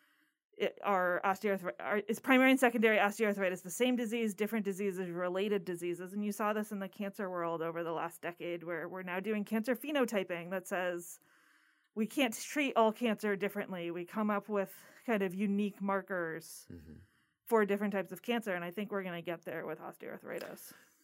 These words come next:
Speaker 2: So with, with some of the computational modeling that you're using, you mention a lot about force, uh,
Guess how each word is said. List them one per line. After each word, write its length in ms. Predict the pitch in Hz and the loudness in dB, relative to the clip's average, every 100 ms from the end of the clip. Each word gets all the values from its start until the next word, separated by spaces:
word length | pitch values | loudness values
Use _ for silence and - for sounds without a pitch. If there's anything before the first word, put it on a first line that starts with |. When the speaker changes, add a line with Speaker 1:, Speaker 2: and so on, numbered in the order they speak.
| _ - | _ 0
Speaker 2:
So 580 | - 190 160 151 98 62 - | 6 10 12 12 8 -2 -12
with, 380 | 131 147 180 180 | 0 4 4 4
with 200 | 147 165 | 2 2
some 140 | 165 170 | 6 4
of 60 | 147 | 6
the 160 | 127 | 4
computational 480 | 117 139 123 131 113 | 4 0 2 -2 2
modeling 360 | 107 107 107 101 | 4 4 2 -2
that 100 | 80 | -6
you're 160 | 92 | -6
using, 480 | 87 90 87 82 87 | -6 -4 -4 -4 -6
you 120 | 92 | -4
mention 380 | 98 117 131 139 | 0 2 2 0
a 80 | 101 | 0
lot 300 | 92 92 95 | 2 2 2
about 340 | 98 90 87 | 0 0 0
force, 720 | - - 113 95 78 - - - _ _ _ _ _ | -4 -4 -2 0 -2 -6 -8 -10 _ _ _ _ _
uh, 360 | 82 82 80 | -6 -6 -6